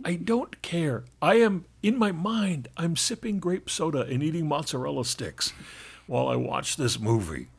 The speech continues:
at A M C Grove. <laughs> Uh, but I am not eating snacks and films at the moment.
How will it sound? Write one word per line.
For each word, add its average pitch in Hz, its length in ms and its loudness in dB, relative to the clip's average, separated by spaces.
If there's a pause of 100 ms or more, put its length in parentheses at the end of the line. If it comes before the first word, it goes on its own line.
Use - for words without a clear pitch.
(320)
at - 100 -10 (140)
A - 40 -4
M 101 200 -6
C 113 160 -2
Grove. 101 460 -6
<laughs> - 40 -20 (1120)
Uh, 123 480 -6 (1300)
but 101 140 -6
I 92 140 2
am 113 120 2
not 107 320 0 (1160)
eating 113 240 -2
snacks 76 420 -4
and 73 140 -12
films - 400 -10
at - 80 -16
the - 60 -16
moment. - 280 -12